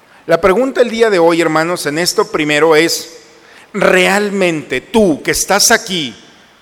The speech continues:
que llegaste aquí o te trajeron a fuerza, hoy el Señor te tiene un regalo bien bonito, pero es un regalo que tiene que abrirse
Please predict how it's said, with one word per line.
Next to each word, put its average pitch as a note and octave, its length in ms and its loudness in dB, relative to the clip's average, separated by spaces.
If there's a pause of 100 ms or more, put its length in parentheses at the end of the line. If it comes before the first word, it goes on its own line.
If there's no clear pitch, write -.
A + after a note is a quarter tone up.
(200)
que F3 160 0
llegaste G3+ 680 0
aquí F3 400 -2
o E3+ 160 2
te - 180 0
trajeron G#3+ 640 0
a G#3 80 4
fuerza, D3+ 640 0 (840)
hoy F#3 180 0
el G3+ 100 0
Señor E3 320 -2
te F3+ 140 -6
tiene E3 240 -4
un F3 100 -6
regalo F3+ 440 -2 (100)
bien E3 220 -6
bonito, F3 460 -6 (1120)
pero E3+ 140 2
es - 120 -2
un G3 120 -2
regalo F3 400 0
que D#3 100 -6
tiene D3+ 300 -6
que F3 80 -6
abrirse D#3+ 520 -8